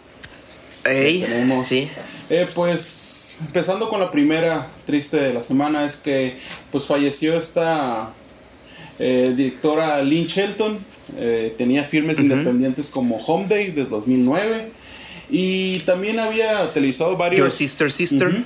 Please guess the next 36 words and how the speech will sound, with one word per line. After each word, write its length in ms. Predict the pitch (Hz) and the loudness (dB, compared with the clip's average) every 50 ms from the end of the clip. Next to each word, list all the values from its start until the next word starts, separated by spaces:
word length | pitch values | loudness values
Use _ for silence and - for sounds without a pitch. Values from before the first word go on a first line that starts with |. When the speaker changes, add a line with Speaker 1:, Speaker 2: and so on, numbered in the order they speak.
| - - - - - - - - - - | -6 -10 -20 -20 -20 -20 -20 -18 -10 -6
Speaker 2:
También 260 | - 147 151 156 156 | -4 -2 0 0 0
tenía, 360 | 160 175 175 180 180 180 180 - - | 0 0 2 2 2 0 0 0 0
eh, 160 | 143 139 135 | 0 2 2
Speaker 1:
Y 320 | 131 123 123 135 123 120 120 | 4 4 4 2 2 2 2
dirigi-, 300 | 117 131 127 127 - - 143 | 2 0 0 0 -2 0 -2
episodios 460 | 143 - - - - 175 185 208 214 | 0 0 0 0 2 4 4 4 4
de 120 | - 165 139 | 2 2 2
GLOW, 260 | - - - 143 143 | 4 4 4 4 4
Speaker 2:
episodios, 220 | 135 135 160 190 | 4 2 2 2
Speaker 1:
¿no? 40 | 220 | 2
Speaker 2:
sí. 180 | 254 262 123 - - - - - 170 - - | 0 -2 -4 -4 -10 -18 -20 -20 -18 -4 0
Creo 180 | - 220 277 | 2 2 2
que 60 | - 254 | 2 0
también 240 | - 165 160 170 165 | 0 0 -2 0 0
tiene 160 | 202 196 208 | 0 0 2
uno 120 | 196 175 | 2 2
de 40 | 139 | 2
Good 140 | 127 143 143 - - | 2 0 0 2 2
Place. 560 | 143 143 156 180 190 175 - - - - - - - - - - - - - - - - - - - - - - - - - - - - - - - - - - - - - - - - - - - - - | 2 4 4 2 -2 -4 -6 -8 -8 -10 -12 -16 -20 -20 -20 -20 -20 -20 -20 -20 -20 -20 -20 -20 -20 -20 -20 -20 -20 -20 -20 -20 -20 -20 -20 -20 -20 -20 -20 -20 -20 -20 -20 -20 -20 -20 -20 -20 -20 -2 2
Speaker 1:
Probablemente. 580 | - 175 170 180 190 196 190 180 147 139 - - | 4 4 6 6 4 4 2 4 2 2 2 2
Speaker 2:
Ujú. 60 | 185 180 | 2 2
Speaker 1:
Eh, 260 | 165 165 165 160 - | 2 0 0 -2 0
lo 180 | - 175 175 175 | 0 2 2 2
que 100 | - 190 | 2 0
hay 40 | 175 | 0
que 140 | 180 226 214 | 0 0 0
notar 340 | 220 208 - 214 202 196 | 0 2 2 2 2 4
de, 240 | 196 202 208 202 - | 4 2 2 2 0
de 460 | - - 139 147 139 139 135 131 131 | -2 -2 -2 0 2 2 2 2 2
lo, 240 | 127 131 127 123 120 - | 2 2 2 0 0 -2
de 280 | - 123 127 120 120 | -2 -2 0 0 0
que 140 | - - 123 | 0 0 0
ella 220 | 127 135 156 151 | 2 2 0 0
participó 480 | - 156 139 - 113 - 127 - - 131 | 0 -2 -4 -4 -6 -8 -6 -2 -2 0
en 80 | 139 147 | 0 0
Glow 420 | 156 156 135 131 139 160 180 | 2 2 2 2 2 0 -2